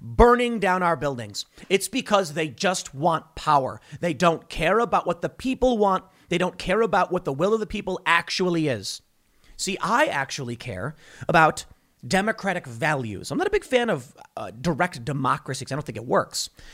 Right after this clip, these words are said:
I like the idea of some kind of constitutional republic, though I think it needs reforms in some ways, because you see what happens when wealthy elites dominate the republic. It doesn't work out all that well for the average person.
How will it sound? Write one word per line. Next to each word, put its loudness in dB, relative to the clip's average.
I 4
like 4
the 2
idea 0
of -6
some -6
kind -4
of -6
constitutional -2
republic, 2
though 2
I 0
think -6
it -6
needs -6
reforms -4
in -10
some 0
ways, -2
because 6
you 0
see 2
what 6
happens 0
when -2
wealthy -2
elites -8
dominate -4
the -10
republic. -4
It -14
doesn't -6
work -4
out 2
all -2
that -6
well -6
for -10
the -8
average -8
person. -2